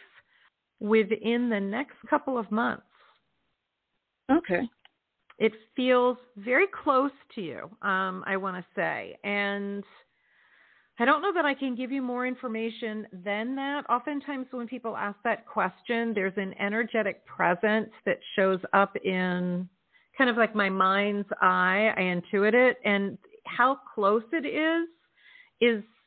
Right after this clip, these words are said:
Speaker 1: is the timing factor, because the Akashic Records don't always give us a specific time frame, right? But I want to say that it's close.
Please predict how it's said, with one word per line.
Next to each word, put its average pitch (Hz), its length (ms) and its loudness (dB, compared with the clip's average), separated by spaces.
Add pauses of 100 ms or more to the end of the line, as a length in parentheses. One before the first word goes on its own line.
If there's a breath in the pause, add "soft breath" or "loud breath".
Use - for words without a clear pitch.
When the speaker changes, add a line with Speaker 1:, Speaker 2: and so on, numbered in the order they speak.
(200)
Speaker 1:
is 233 360 2
the 226 80 4 (160)
timing 196 520 0
factor, 160 460 0
because 196 380 -2
the 233 80 0
Akashic 269 400 0
Records 254 360 2
don't 220 180 2
always 202 240 4 (100)
give 190 140 2
us 180 200 6 (680 loud breath)
a 196 140 0
specific 190 440 -4 (120)
time 170 420 -2
frame, 120 380 -6 (140)
right? 180 380 0 (460 loud breath)
But 208 100 6
I 214 60 6
want 247 180 0
to 285 160 -4
say 294 160 0
that 240 120 -2
it's 226 120 -4 (260)
close. 226 280 0